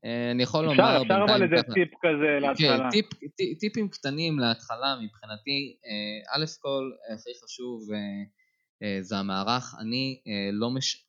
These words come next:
Speaker 1: לא משנה, אה, אה, לפחות מבחינת איך שאתה מתחיל את העונה, מבחינתי המערך האידיאלי הוא שלוש ארבע שלוש, אה, בטח בהתחשב, אה, במצבת ה-, הקשרים חלוצים ב-, אה, בפריימר ליג. אה, יש, אה,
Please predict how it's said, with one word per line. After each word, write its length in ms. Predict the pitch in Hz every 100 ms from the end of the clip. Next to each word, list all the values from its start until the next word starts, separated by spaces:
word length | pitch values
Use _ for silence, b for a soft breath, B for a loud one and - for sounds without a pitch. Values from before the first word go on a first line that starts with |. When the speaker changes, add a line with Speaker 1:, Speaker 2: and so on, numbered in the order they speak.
| -
Speaker 1:
לא 80 | 123
משנה, 500 | 135 110 104 117 120 113 - _ _
אה, 600 | 98 92 92 90 185 90 90 _ _ _ -
אה, 60 | - - _ -
לפחות 360 | - - 131 160
מבחינת 420 | - 107 113 -
איך 180 | 110 -
שאתה 140 | 135
מתחיל 400 | 104 - 120 123
את 120 | 127
העונה, 320 | 90 98 117
מבחינתי 460 | 110 - 90 92 113
המערך 480 | 113 90 95 117 120
האידיאלי 440 | 98 92 101 107
הוא 100 | 98
שלוש 300 | 92 101 98
ארבע 180 | 101 101
שלוש, 380 | - 104 104 -
אה, 280 | 90 92 90 _ _ _ _ _ -
בטח 260 | 98 117 123
בהתחשב, 420 | 104 - - 107 104
אה, 140 | 107 101 98 95
במצבת 460 | 95 92 95 101 -
ה-, 280 | 107 98 92 -
הקשרים 460 | 98 95 - 104 107
חלוצים 500 | 98 87 - 107 104
ב-, 60 | 92 90 87 87 - -
אה, 60 | 92 87 87 90 90 90
בפריימר 480 | 90 - 120 131
ליג. 220 | 131 139 131 - _ _ _ _ 101
אה, 40 | 98 95 98 98 101
יש, 200 | 107 -
אה, 140 | 107